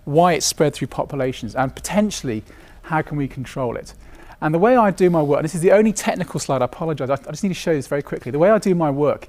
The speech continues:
is to, is to sample viruses from, um, different people, from different animals, sequence their, their genome, it's an R N A molecule, like D N A, sequence them, their genome, and then reconstruct their kind of family history and evolutionary tree. So this is a tree, it's an evolutionary tree of H I V, okay?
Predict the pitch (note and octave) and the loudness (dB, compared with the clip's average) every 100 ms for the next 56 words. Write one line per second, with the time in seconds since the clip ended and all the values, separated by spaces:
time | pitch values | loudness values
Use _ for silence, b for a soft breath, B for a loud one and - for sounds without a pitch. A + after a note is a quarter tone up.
0 | B B B D#3 D3+ - D3+ C3+ C#3+ - | B B B -6 -4 -4 -2 -2 -2 -4
1 | D3 - - G3 G#3+ - E3 C3+ C#3+ D3 | -6 -2 2 2 2 0 0 0 0 0
2 | C#3+ A#2+ - G2+ G#2+ - - b b b | 0 -4 -6 -6 -6 -12 -20 b b b
3 | - - C#3 B2+ B2+ C#3 B2 A#2 B2 - | -14 -4 -2 -2 -6 -6 -4 -6 -8 -14
4 | D3+ E3+ D#3+ C3+ G#2+ D#3 D3+ - C#3+ C3 | -8 -6 -6 -10 -10 -10 -8 -6 -4 -6
5 | - - - - D3 C3 G2+ - - b | -8 -12 -8 -4 -4 -4 -6 -8 -16 b
6 | b b b - - - A3 A3 - E3+ | b b b -12 -2 2 4 4 4 0
7 | - D3+ C#3+ C3 - C3 B2 E3+ E3+ D3+ | 2 2 4 2 2 0 0 0 0 0
8 | F#2 B2+ - - C#3 C3+ D3 D3+ D3 C3 | -2 -6 -10 -10 -6 -2 0 2 0 -2
9 | B2+ B2+ A#2+ - G#2 A#2+ C3+ B2+ A#2 G2 | -4 -4 -6 -8 -10 -8 -8 -6 -6 -6
10 | G#2+ B B - G3+ G#3+ - D3+ C#3+ D3 | -10 B B -4 -2 -2 -2 -4 -4 -4
11 | C3+ C3 C3+ A#2 G#2+ - B B D3 D#3+ | -6 -4 -4 -4 -8 -12 B B -4 -2
12 | D#3 F#3+ F#3+ F#3+ - - F#3 C#3+ C3+ D#3 | 2 0 2 -2 -2 0 0 0 -6 -8
13 | C3 - D#3+ D#3 C#3 - D#3 - C3+ C3 | -10 -6 -6 -4 -6 -8 -10 -8 -4 -4
14 | B2 B2+ - A2+ - G#2 - - - - | -6 -8 -10 -12 -8 -10 -10 -18 -14 -8
15 | - A#3 - - G#3 B2+ A2+ D3 - E3 | -4 -4 -4 0 2 2 -2 -8 -10 -2
16 | F3+ G3 F#3+ F3+ - - C3+ C#3 C#3 - | 0 0 -2 -6 -6 -4 -4 -2 -4 -4
17 | C3+ A#2+ A2 F#2 - C#3+ | -8 -6 -6 -8 -8 -10